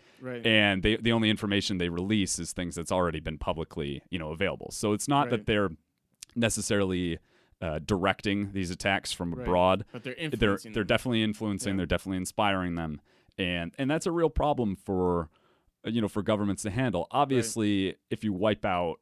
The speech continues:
Speaker 2: you know, Islamic State in Syria and Iraq, that removes, you know, that kind of vocal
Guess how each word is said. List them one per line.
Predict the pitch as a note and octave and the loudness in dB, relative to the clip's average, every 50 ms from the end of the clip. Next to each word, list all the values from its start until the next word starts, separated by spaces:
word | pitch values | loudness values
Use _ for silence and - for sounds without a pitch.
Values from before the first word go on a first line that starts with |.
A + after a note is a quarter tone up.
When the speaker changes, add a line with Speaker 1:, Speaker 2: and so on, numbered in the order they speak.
| _ | _
Speaker 2:
you | - G#2+ G#2 | -8 -6 -4
know, | F2 | -4
Islamic | E2 - G2+ F#2 F2 F2 - | -4 -2 -2 -2 -2 -4 -6
State | - - G2 F2+ C#2+ | -4 -2 -2 -2 -2
in | D#2+ | -4
Syria | - - G2 F#2 F2+ | -6 -4 -2 -2 -2
and | E2+ E2 | -2 -2
Iraq, | E2 G#2 B2+ B2+ G2 F#2 F2+ F2 - _ _ _ | 0 2 4 6 6 6 6 4 0 _ _ _
that | - A#2+ F#2+ G2+ F#2+ F#2 - | -14 -6 0 0 0 0 0
removes, | F#2 F#2 F#2 F2 F#2 F#2+ G2+ G2+ G2 G2 F#2 E2 D#2 - - - _ _ _ _ _ _ _ | -2 -2 0 0 0 0 2 2 2 0 -2 -4 -6 -10 -12 -12 _ _ _ _ _ _ _
you | - G#2+ F#2+ | -4 -2 -2
know, | F2 F2 | 0 0
that | F2 E2+ - | 0 0 -2
kind | - G#2+ F#2+ E2+ | -2 -2 -4 -4
of | D2+ | -4
vocal | C#2+ C#2+ F#2 F2+ F#2 - - F#2+ F2+ F2+ F2 E2+ E2+ - - | -4 0 2 2 2 2 0 0 2 2 4 2 2 0 -4